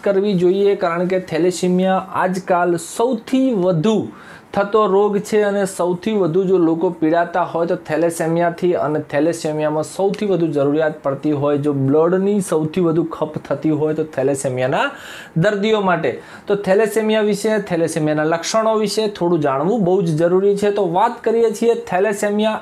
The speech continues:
એક વારસાગત રક્ત વિકાર છે જે તમારા શરીરને સામાન્ય કરતાં ઓછી હિમોગ્લોબિનનું કારણ બને છે. કે મતલબ, સમજી લો કે જેનું બ્લડ ઓછું છે એને થેલેસેમિયાનો, અ,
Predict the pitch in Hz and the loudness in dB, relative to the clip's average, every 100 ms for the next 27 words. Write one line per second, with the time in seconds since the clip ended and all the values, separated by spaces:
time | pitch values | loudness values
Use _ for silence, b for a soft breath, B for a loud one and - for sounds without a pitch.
0 | 139 165 170 139 123 135 147 - 214 208 | -2 0 0 -2 0 0 -2 -2 0 0
1 | 208 151 135 135 - 123 - 104 92 - | -2 -2 -4 -4 -4 -2 0 -2 -2 -8
2 | 90 - - - - - - B B B | -18 -20 -20 -20 -20 -20 -20 B B B
3 | B - 135 139 147 190 240 226 180 170 | B -6 -4 -2 0 2 2 0 0 0
4 | 160 175 175 147 143 180 190 185 160 156 | 0 0 -2 -4 -2 0 0 0 -2 0
5 | 170 - 135 156 - 208 214 165 131 151 | -2 -2 -2 -4 -2 -2 0 -2 -2 0
6 | 175 165 147 147 151 180 117 107 107 98 | 0 0 0 0 0 0 -2 -2 -2 -2
7 | 98 95 - 113 123 147 175 214 240 254 | -4 -4 -4 -6 -2 -2 0 2 0 -2
8 | B B B - 208 220 233 233 233 233 | B B B -4 -2 2 2 4 4 4
9 | 233 220 170 170 185 202 175 160 165 185 | 2 2 2 2 2 2 2 4 4 2
10 | - 170 - 208 208 208 202 208 151 165 | 0 -2 0 0 0 0 0 0 0 0
11 | 165 156 147 170 165 151 147 147 143 156 | -2 -2 0 0 0 -2 0 0 0 0
12 | 175 - - 131 131 131 | 0 -4 -4 -2 0 0